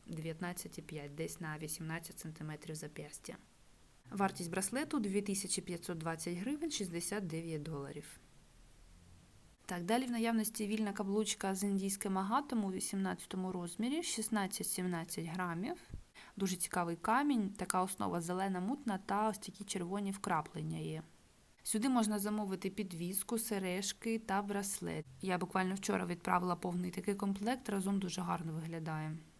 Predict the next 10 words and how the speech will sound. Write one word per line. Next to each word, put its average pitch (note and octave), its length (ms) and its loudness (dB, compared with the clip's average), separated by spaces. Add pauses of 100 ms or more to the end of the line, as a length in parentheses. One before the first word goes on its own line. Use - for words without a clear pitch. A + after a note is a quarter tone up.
(2750)
Вартість G#3 360 2
такої A3 220 2
каблучки A3 520 2
тисяча G#3+ 380 0
двісті F#3+ 340 0
вісімдесят F3 640 -2
гривень, C4+ 360 0
тридцять G#3 440 -2
п'ять E3 220 -2
доларів. D3+ 540 -4